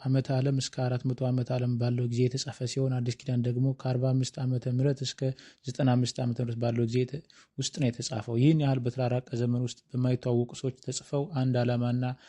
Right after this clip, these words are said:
አንድ መልእክት መያዛቸው መጽሐፍ ቅዱስ እውነተኛ መሆኑን ከሚያረጋግጡ ማስረጃዎች አንዱ ነው። ሰባተኛ፣ መጽሐፍ ቅዱስ ስልሳ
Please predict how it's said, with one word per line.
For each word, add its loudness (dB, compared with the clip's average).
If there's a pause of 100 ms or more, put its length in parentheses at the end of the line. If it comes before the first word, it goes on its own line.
(220)
አንድ 6
መልእክት 2
መያዛቸው -2
መጽሐፍ -12
ቅዱስ -8
እውነተኛ -2
መሆኑን 2
ከሚያረጋግጡ 0
ማስረጃዎች -2
አንዱ 0
ነው። -10 (760)
ሰባተኛ፣ 4 (720)
መጽሐፍ 4
ቅዱስ -4
ስልሳ -6